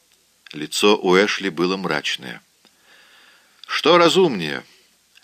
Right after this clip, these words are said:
выступить против этой поправки, как сделало законодательное собрание,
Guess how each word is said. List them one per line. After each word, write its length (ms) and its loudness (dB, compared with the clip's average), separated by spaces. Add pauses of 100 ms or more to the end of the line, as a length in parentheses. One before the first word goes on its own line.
(260)
выступить 560 2
против 500 2
этой 220 0
поправки, 680 0
как 240 -2
сделало 680 2
законодательное 760 0
собрание, 680 0